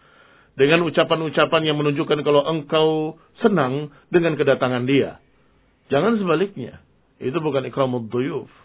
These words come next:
"Loh, kok datang ke sini? Mau ngapain?" Nah, itu, itu kalimat yang tidak pantas. Mengapa? Karena disuruh oleh Nabi, "Fal yukrim dhaifahu." Hendaklah ikramud duyuf,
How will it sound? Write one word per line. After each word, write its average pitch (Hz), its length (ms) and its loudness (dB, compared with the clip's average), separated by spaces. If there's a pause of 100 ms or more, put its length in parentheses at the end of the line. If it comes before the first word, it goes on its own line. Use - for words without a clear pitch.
(260)
"Loh, 135 140 -4 (640)
kok 240 160 -4
datang 185 360 0
ke - 80 -20
sini? 180 200 -6 (840)
Mau 226 160 0
ngapain?" 135 320 0 (220)
Nah, - 180 -6
itu, - 300 -2 (320)
itu 202 100 2
kalimat 196 380 4
yang 185 100 0
tidak 151 220 0
pantas. 196 340 -4 (960)
Mengapa? 196 480 4
Karena 190 160 4
disuruh 175 480 2
oleh 151 160 2
Nabi, 185 320 0
"Fal 147 240 4
yukrim 156 560 0
dhaifahu." 117 720 -2 (240)
Hendaklah 156 640 0 (320)
ikramud 131 640 0
duyuf, 135 480 0